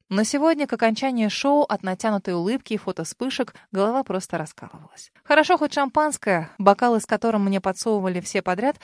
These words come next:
удавалось незаметно оставлять на столиках и подносах официантов. Последний пьяница не выпьет столько, сколько пытались влить в меня, а ведь алкоголя не хотелось вообще. Несмотря на боль,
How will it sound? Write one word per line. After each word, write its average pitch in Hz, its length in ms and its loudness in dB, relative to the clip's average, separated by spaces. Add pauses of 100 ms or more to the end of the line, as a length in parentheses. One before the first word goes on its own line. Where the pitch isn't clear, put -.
(120)
удавалось 262 500 4
незаметно 226 520 -2
оставлять 208 420 -2
на 175 140 -2
столиках 254 500 -2
и 196 60 -8
подносах 175 500 -4
официантов. 156 720 -12 (160)
Последний 269 480 0
пьяница 240 520 -4
не 175 140 -2
выпьет 202 300 -4
столько, 220 420 -2
сколько 175 300 -4
пытались 202 440 -2
влить 190 300 -4
в 180 80 -6
меня, 170 420 -6
а 170 120 -6
ведь 170 160 -4
алкоголя 180 480 0
не 156 120 -4
хотелось 214 460 -6
вообще. - 460 -6 (340)
Несмотря 277 400 2
на 285 140 4
боль, 311 320 4